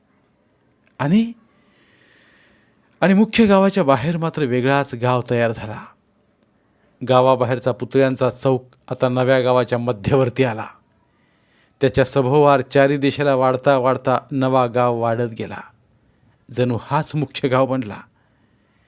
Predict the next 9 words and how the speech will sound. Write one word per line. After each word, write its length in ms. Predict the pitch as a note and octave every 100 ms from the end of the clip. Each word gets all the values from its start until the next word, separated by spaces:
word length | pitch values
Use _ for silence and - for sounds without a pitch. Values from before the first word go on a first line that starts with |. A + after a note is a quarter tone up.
| _ _ -
इथे 200 | E3 G#3
सगळे 360 | - E3+ G3+ A3
बंगले 340 | F#3 F3+ G3
झाले, 300 | D3 C#3+ E2+ - _ _ _ _ _ _ _ -
अत्याधुनिक 720 | B2+ - - C3+ A2 D3+ E3
बंगले. 400 | C#3 B2+ C3 B2 - _ _ _ _ _ _ _ _
या 80 | D3
गावाच्या 440 | C#3+ D3 F3+ G3+ A3
पूर्वेस 500 | E3 D#3 F#3+ G3